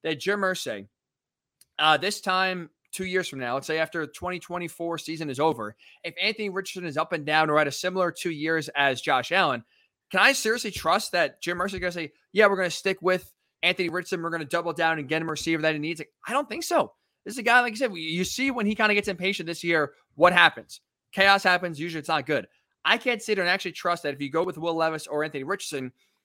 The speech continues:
Jim Irsay will have the patience in two or three years to still kinda ride through the up and downs that are definitely gonna be there in order for his game put kind of grow out of their flaws and kind of, if they are gonna blossom, blossom into this quarterback, it's gonna take time.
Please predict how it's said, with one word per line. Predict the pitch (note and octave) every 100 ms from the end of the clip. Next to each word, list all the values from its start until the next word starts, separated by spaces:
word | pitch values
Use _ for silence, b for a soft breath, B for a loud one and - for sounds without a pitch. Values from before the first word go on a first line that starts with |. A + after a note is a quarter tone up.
| _ _ _ _ _ -
Jim | F#3+ G3
Irsay | G3
will | F#3
have | E3+
the | D3+
patience | - G#3+ G#3 E3 D3
in | D#3
two | D3 G3+
or | F#3+
three | F#3 F3+
years | F#3
to | -
still | - F#3 D#3+
kinda | F3+ E3
ride | C#3 C3 D3+ F3+ F#3 F#3
through | F#3
the | E3
up | F3 F#3
and | D#3+
downs | E3 D#3+
that | C#3 B2+
are | A#2+
definitely | E3 G3+
gonna | G3 F3+
be | D#3+ A3
there | E3 C#3 C3+ - b b -
in | F#3
order | F#3+ F#3+
for | F3+ F3
his | D3
game | G3 G3
put | G3 G3
kind | F3+ E3
of | B2+ - B2+ _ _ _ _ -
grow | C#3 C#3 E3+ -
out | D3 F3
of | F3 D#3 C3
their | D3+ C#3
flaws | - - G3+ A3 D#3 D3
and | C#3
kind | D#3 D#3
of, | C3 - b b F#3+
if | F#3+
they |
are | F#3 G3
gonna | F#3+
blossom, | C#3+ D#3 E3+ E3 C#3
blossom | D3 E3+ F3
into | D#3+
this | C#3 C3
quarterback, | G#3 B3 F3 D3
it's | C#3+
gonna | F#3+
take | E3+ F3+ D3
time. | F#3+ F#3+ D#3